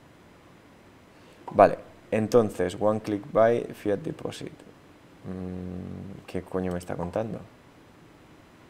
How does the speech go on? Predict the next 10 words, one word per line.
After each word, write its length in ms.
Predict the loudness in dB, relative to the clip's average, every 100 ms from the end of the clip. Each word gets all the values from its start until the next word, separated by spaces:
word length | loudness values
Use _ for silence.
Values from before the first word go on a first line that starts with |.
| -20 -20 -20 -20 -20 -20 -20 -20 -20 -20 -20 -20 -20 -20 -20 -20 -14 -12 -12 -16 -20 -20 -20 -10
Can 360 | -2 0 -2 -6 -14 -20 -18 -12
I 220 | -8 -6 -6 -8
talk 220 | -8 -8 -8 -14 -20 -20 -18 -12
with? 220 | -10 -10 -16 -20 -20 -16 -16 -18 -20 -20 -20 -20 -20 -20 -20 -20 -20 -20 -20 -20 -20 -20 -20 -20 -20 -20 -20 -20 -20 -20 -20 -20 -2
Vale, 280 | 0 0 -4
le 80 | 4
voy 120 | 6
a 40 |
poner 240 | 6 6 6
aquí 360 | 4 0 -2